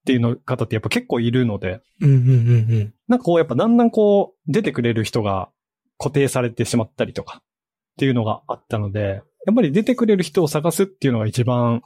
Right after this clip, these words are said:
Speaker 1: 難しいのかなとは思ってます。
Speaker 2: 確かに毎回、あの、ゲスト形式で人をアサインしている感じですもんね。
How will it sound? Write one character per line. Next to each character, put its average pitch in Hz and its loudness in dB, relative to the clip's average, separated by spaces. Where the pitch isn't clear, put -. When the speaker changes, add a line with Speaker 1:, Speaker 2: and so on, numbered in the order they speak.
Speaker 1:
難 120 0
し 131 0
い 113 0
の 104 -4
か - -8
な 127 0
と 117 -4
は 98 -2
思 98 -6
っ 98 -14
て - -14
ま 92 -10
す。 - -18
Speaker 2:
確 - -20
か 147 0
に 110 -2
毎 156 0
回、 185 0
あ 135 0
の、 120 0
ゲ 131 2
ス - -10
ト 143 -4
形 147 0
式 - -6
で 85 -6
人 - -4
を 104 -2
ア - -2
サ - -4
イ 101 -2
ン 87 -6
し - -4
て 107 -2
い 90 -2
る 87 -4
感 90 -8
じ 85 -4
で 87 -2
す 92 -8
も - -14
ん - -18
ね。 - -14